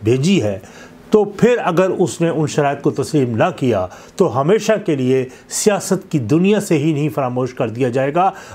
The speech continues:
बल्कि उसके मर जाने के बाद उस पर हमेशा कदगन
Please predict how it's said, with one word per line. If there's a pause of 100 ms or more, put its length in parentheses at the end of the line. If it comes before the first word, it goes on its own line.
बल्कि
उसके
मर
जाने
के
बाद
उस
पर (180)
हमेशा (760)
कदगन